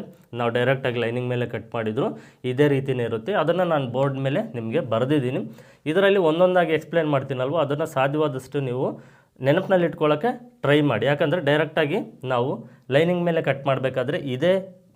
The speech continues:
ವರ್ಡ್ಸ್ ನಮಗೆ ಬೇಕಾಗುತ್ತೆ, ಇದೇ ರೀತಿಯೇ ಡಯಾಗ್ರಾಮ್ ಇರುತ್ತೆ. ಈ ಡಯಾಗ್ರಾಮ್ ಏನಿದೆಯೋ ಇದೇ ರೀತಿ ಲೈನಿಂಗ್ನಲ್ಲೂ ನಾವು ಕಟ್ ಮಾಡಬೇಕಾಗುತ್ತೆ.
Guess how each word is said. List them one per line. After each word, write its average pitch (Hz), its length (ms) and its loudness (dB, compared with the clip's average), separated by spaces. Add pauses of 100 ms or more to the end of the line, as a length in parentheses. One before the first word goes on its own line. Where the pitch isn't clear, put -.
(180)
ವರ್ಡ್ಸ್ 143 380 4
ನಮಗೆ 131 520 -4 (160)
ಬೇಕಾಗುತ್ತೆ, 131 560 0 (380)
ಇದೇ 175 280 6
ರೀತಿಯೇ 175 640 -4 (100)
ಡಯಾಗ್ರಾಮ್ 123 460 2
ಇರುತ್ತೆ. 101 280 -6 (380)
ಈ 143 100 0
ಡಯಾಗ್ರಾಮ್ 156 520 4
ಏನಿದೆಯೋ 143 500 2
ಇದೇ 147 320 2
ರೀತಿ 160 260 0
ಲೈನಿಂಗ್ನಲ್ಲೂ 170 640 2
ನಾವು 143 520 -4
ಕಟ್ - 240 -2
ಮಾಡಬೇಕಾಗುತ್ತೆ. 104 640 -4